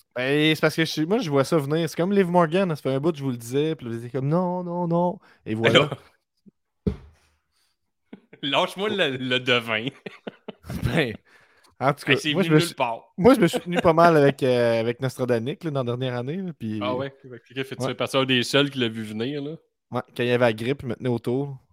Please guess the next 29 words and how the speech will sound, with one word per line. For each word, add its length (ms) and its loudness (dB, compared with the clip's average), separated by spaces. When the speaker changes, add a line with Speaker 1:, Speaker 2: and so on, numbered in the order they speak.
Speaker 1:
en 100 -10
en 40 -10
recevoir 360 0
un 100 2
peu. 240 -2
Speaker 2:
Ah, 240 -10
bon 160 -6
truc, 260 -14
ça. 140 -14
Speaker 1:
Ouais, 80 -12
Speaker 2:
Parfait. 260 -6
Speaker 1:
je 60 -8
sais 60 -6
pas. 260 -10
Je 60 -20
pense 200 -8
qu'on 140 -6
peut 140 -2
couper 200 -2
ça 140 -4
au 20 -4
montage, 460 -6
hein. 40 -12
Speaker 2:
Ouais, 240 8
Speaker 1:
Bip. 100 0
Speaker 2:
puis 100 0
là, 60 4
on 40 0
est, 120 -2